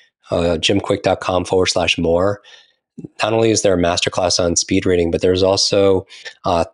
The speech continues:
the video on there, a memory one, uh, where I p-, take people right on stage and I demonstrate it,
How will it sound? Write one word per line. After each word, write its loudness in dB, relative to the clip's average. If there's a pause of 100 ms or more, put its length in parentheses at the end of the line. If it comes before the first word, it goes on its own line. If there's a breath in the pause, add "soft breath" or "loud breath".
(800)
the 2
video 2
on 2
there, 0
a -4
memory 2
one, -2
uh, -2
where 2
I 2
p-, -10
take -6
people 2
right 4
on 0
stage 0 (260 loud breath)
and -2
I 0
demonstrate 0
it, -10